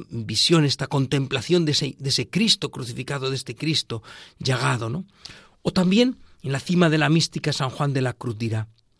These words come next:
"Tú no me quitarás, Dios mío, lo que de una vez me diste en tu único Hijo Jesucristo, en que me das, en quien me das todo lo que quiero". En Cristo lo tenemos todo. Bien, sigue este autor, José Luis Martín Descalzo, que, al que estoy hoy,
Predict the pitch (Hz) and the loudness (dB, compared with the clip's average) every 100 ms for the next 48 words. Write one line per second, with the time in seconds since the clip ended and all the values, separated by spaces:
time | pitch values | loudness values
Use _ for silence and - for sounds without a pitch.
0 | _ _ _ _ _ 220 240 240 208 190 | _ _ _ _ _ 6 6 6 4 2
1 | 190 170 160 165 175 139 151 143 156 175 | 0 0 2 4 2 2 2 2 2 4
2 | 160 151 - 139 190 175 190 165 156 160 | 6 4 2 0 2 2 2 4 2 2
3 | - - 170 156 160 190 196 165 196 - | 0 2 0 2 2 4 2 2 2 0
4 | 147 143 - - 139 160 - 123 - - | -6 -6 -6 -6 -4 -2 -2 -4 -6 -16
5 | - _ 180 165 170 151 135 185 214 - | -20 _ 4 4 4 2 4 2 0 -4
6 | - 156 135 147 139 123 156 - - _ | -2 -2 2 2 2 0 0 -2 -4 _
7 | _ - 233 214 110 104 - 98 - 95 | _ 2 2 2 -4 -10 -12 -14 -10 -10
8 | 101 101 _ _ _ _ _ _ - 160 | -10 -16 _ _ _ _ _ _ -14 -12
9 | - 175 202 - 104 101 104 110 107 101 | -4 0 2 2 -2 -10 -10 -10 -8 -8
10 | 98 - 104 101 98 _ _ _ - - | -10 -12 -14 -14 -18 _ _ _ -20 -20
11 | - - - 208 - 233 233 196 - 180 | -20 -6 4 4 6 2 2 2 0 -6
12 | 160 180 170 - 165 151 - 170 - 135 | 0 2 2 -2 -4 -2 2 2 2 -6
13 | - 156 156 147 - 147 147 143 139 - | -2 0 0 0 -4 -4 -4 -4 -4 0
14 | 165 131 131 135 131 123 120 - 143 139 | 0 0 -6 -6 -8 -8 -10 -4 0 2
15 | 139 | 2